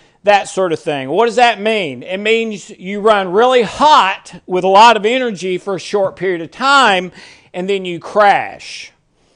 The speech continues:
On the other side, if the hypothalamus senses a kind of love, joy, peace-based signal that comes from a focus not in the future,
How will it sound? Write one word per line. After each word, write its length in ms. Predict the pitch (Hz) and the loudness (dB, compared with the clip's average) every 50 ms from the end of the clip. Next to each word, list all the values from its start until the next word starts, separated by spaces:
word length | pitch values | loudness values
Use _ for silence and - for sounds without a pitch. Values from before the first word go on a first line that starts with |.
| _ _ _ _ _ _ _ _ _ _ _ - | _ _ _ _ _ _ _ _ _ _ _ -6
On 120 | 190 214 | -4 -4
the 140 | 220 220 240 | 0 4 6
other 280 | 294 349 370 381 359 277 | 6 6 6 4 2 -2
side, 760 | - - - 202 165 151 143 143 143 147 151 170 180 190 156 - - - _ _ _ 202 - _ _ | -2 0 2 2 4 4 4 2 2 0 0 -2 -6 -8 -14 -18 -20 -20 _ _ _ -20 -20 _ _
if 540 | - 208 220 220 202 - - - _ _ _ | -2 0 2 2 0 -2 -6 -14 _ _ _
the 120 | 202 175 | -4 0
hypothalamus 880 | - 220 247 254 254 254 - - 220 214 214 214 214 220 202 196 185 - | 2 4 4 4 2 -2 -4 0 2 4 4 4 4 2 0 -4 -6 -6
senses 840 | - - 214 214 214 202 - - 202 208 202 196 190 180 160 - - - | -6 -4 -2 -2 -2 -4 -8 -4 -2 0 0 0 -2 -4 -6 -10 -10 -6
a 720 | 175 175 175 180 175 170 170 175 165 165 160 151 147 - _ _ _ _ _ _ _ _ _ _ | -2 0 0 2 0 0 -2 -4 -4 -6 -6 -8 -10 -12 _ _ _ _ _ _ _ _ _ _
kind 300 | - - 233 240 226 220 | -4 0 0 2 2 0
of 120 | 196 165 | -2 -2
love, 600 | 160 170 170 180 196 214 226 240 240 233 202 175 | -4 -2 2 4 6 8 8 8 8 6 2 -4
joy, 540 | 151 143 196 226 220 220 220 214 208 208 196 - - | -8 -2 2 4 4 6 4 4 4 2 0 -2 -2
peace-based 880 | - - 285 320 320 311 - - - 190 185 190 190 185 180 170 - - | -4 -4 -2 -2 -2 -4 -4 -6 -12 -4 0 2 2 4 2 0 -2 -6
signal 720 | - - - 196 175 156 143 147 139 127 127 127 143 151 - - _ _ _ _ | -10 -8 -4 -4 -4 -4 -6 -8 -8 -8 -6 -6 -8 -10 -12 -18 _ _ _ _
that 200 | 202 214 202 - | -8 -8 -8 -8
comes 580 | - - 240 240 226 233 233 226 226 196 - - | -4 -2 2 2 2 2 2 -2 -6 -10 -12 -12
from 560 | - 196 214 202 196 196 185 185 185 185 165 - - _ _ _ _ _ _ _ _ - | -6 -2 0 2 2 2 0 0 -2 -6 -10 -16 -20 _ _ _ _ _ _ _ _ -6
a 100 | - 180 | -4 -4
focus 560 | - - 247 226 226 220 220 208 180 - - | 0 4 6 6 6 6 4 -2 -4 -4 -2
not 280 | 196 226 233 277 311 302 | 0 4 4 6 6 6
in 140 | 294 269 | 4 2
the 60 | 240 202 | 0 -4
future, 880 | - 220 269 277 285 285 190 - - 160 147 123 127 135 160 175 | -4 -2 0 0 0 0 -2 -4 -4 -4 -2 -2 -4 -6 -8 -10